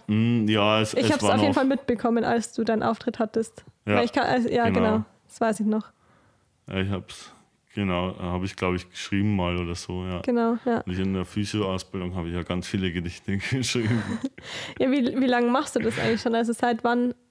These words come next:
Speaker 2: schreibst du Gedichte und Geschichten?
Speaker 1: Ähm, seit zweitausendsiebzehn vermehrt.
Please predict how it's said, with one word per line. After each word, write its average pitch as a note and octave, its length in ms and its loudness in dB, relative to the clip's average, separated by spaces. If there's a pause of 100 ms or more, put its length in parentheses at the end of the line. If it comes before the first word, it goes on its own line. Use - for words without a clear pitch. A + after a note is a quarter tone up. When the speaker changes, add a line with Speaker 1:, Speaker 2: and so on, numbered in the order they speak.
(100)
Speaker 2:
schreibst - 500 -2
du A#3 300 2 (300)
Gedichte A#3+ 540 0
und A#3 220 0
Geschichten? A#3+ 600 -2 (400)
Speaker 1:
Ähm, G2+ 600 4
seit G#2+ 220 2
zweitausendsiebzehn G#2+ 1040 0
vermehrt. D#2+ 680 -4